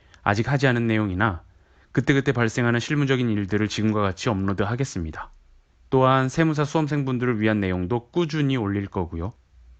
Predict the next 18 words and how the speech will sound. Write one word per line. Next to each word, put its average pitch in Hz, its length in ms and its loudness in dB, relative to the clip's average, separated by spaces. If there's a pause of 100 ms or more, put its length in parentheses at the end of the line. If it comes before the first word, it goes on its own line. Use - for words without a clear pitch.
(380)
다른 131 280 4
채널과 139 560 0 (300)
어떻게 - 520 -2
하면 131 320 2
다를 110 240 0
수 - 100 -6
있을까? 87 460 -8 (480)
어떻게 113 300 0
차별화할까? 135 680 2
모니터링도 110 680 2
하고 110 300 2
설명을 143 460 0
잘 110 200 0
하기 113 300 -2
위한 107 160 2
고민도 107 340 0
많이 104 260 2
하는데 107 500 -2